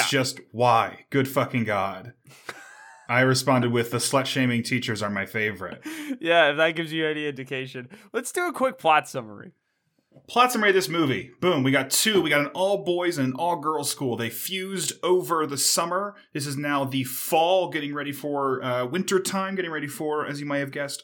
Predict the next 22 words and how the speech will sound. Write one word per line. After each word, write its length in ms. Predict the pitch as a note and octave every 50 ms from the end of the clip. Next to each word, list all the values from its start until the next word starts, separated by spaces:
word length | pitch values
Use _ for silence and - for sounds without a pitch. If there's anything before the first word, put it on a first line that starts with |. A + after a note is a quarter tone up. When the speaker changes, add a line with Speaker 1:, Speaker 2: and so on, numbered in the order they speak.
| - _
Speaker 2:
a 140 | E3 D#3 -
Christmas 500 | - D#3 D#3+ C#3+ - - D3 C3+ - -
time. 520 | - C#3 C3+ C3+ C3 C3 E3+ F#3+ G3+ - _ _ _ - - - - - - C3
Speaker 1:
Yeah. 140 | C3+ C#3 D#3+
Speaker 2:
But 60 | D#3
there 160 | F3 F#3 F3+
are 80 | E3+ F3+
unfortunately 420 | F3 - A3+ A#3 A#3 C4 B3+ B3
two 300 | B3+ - - C4 B3+ C4+
music 420 | C4 A#3 G#3+ A3 A#3 A#3 B3 - -
programs 560 | - E3 D3 C#3 B2+ B2+ C3 C3 C3 C3+ C3
headed 380 | - - F3+ F#3+ F#3+ F#3 D#3 C3+
by 160 | D3 D3+ D#3
two, 540 | D3+ - - - - A3+ A3+ A3+ A3+ G#3+ F#3
uh, 280 | D#3 D3 C3+ B2 E2+ C#2+
very 460 | G#2+ G#2 B2+ D3 E3 E3+ D3+ C3+ A#2+
different 400 | G2 - C3 C3+ - C3+ B2+ C3
people. 500 | - C#3+ C#3 C3+ C#3+ C#3 C3 B2 F#2 A2+ G#2+
They're 200 | A2 C#3+ D#3+ F3+
gonna 180 | F#3+ D#3 A#2
butt 320 | G2 - - A#2 B2 C3 B2+
heads 400 | - - B2 B2 A#2+ A2+ A2 A#2